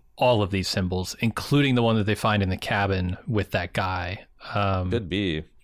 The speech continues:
Speaker 1: is it possible that, like, during one of their nights out by the plane, she got up, walked over to the cabin, and, uh, y-, you know, was drawn there by the man or the, the, the one with no eyes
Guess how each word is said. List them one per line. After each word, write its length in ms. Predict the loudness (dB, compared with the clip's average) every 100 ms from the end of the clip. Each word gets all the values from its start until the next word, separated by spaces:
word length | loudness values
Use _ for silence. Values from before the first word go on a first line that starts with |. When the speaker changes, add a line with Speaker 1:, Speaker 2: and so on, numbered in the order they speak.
| _ -20 _ _ -20 -8
Speaker 1:
is 380 | -2 0 2 2
it 140 | 2
possible 540 | 2 2 2 2 2 4
that, 120 | 4
like, 260 | 4 2 0 2
during 440 | 4 4 4 4
one 160 | 4 2
of 100 | 4
their 400 | 4 2 0 -4 -16 -20 -20 -20 _ _ _ -6
nights 560 | 0 2 2 0 -2 -4 0
out 200 | 0 2
by 100 | 0
the 80 |
plane, 640 | 0 0 2 2 2 0 -4 -8 -4
she 280 | 0 0
got 280 | 0 2 2
up, 280 | 2 0 -2 -2
walked 420 | 0 2 2 2 2
over 240 | 2 2
to 120 | 0
the 80 | -2
cabin, 600 | 0 0 2 2 0 -2 -2
and, 320 | 0 2 2 -2 _ _ _ _ -20 -6
uh, 100 | -4 -2
y-, 160 | -2 -2
you 80 | 0
know, 100 | 2
was 220 | 4 2 4
drawn 280 | 4 4
there 160 | 4 4
by 180 | 4 2
the 80 | 2
man 420 | 4 4 2 2
or 180 | 2 2
the, 260 | 2 2
the, 340 | 2 2 2 2
the 80 | 2
one 120 | 2
with 100 | 2
no 100 | 2
eyes 540 | 4 4 2 0 -4